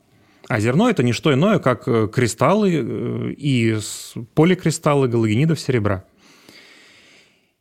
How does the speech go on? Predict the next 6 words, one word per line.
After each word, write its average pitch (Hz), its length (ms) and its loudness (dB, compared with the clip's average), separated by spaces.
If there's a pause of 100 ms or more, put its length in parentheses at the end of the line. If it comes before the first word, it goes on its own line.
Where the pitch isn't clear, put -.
(360)
И, 143 340 2
м, 123 460 0
э, 110 440 -2
поскольку 139 400 -2
плен-, 143 320 -2
с-, - 60 -10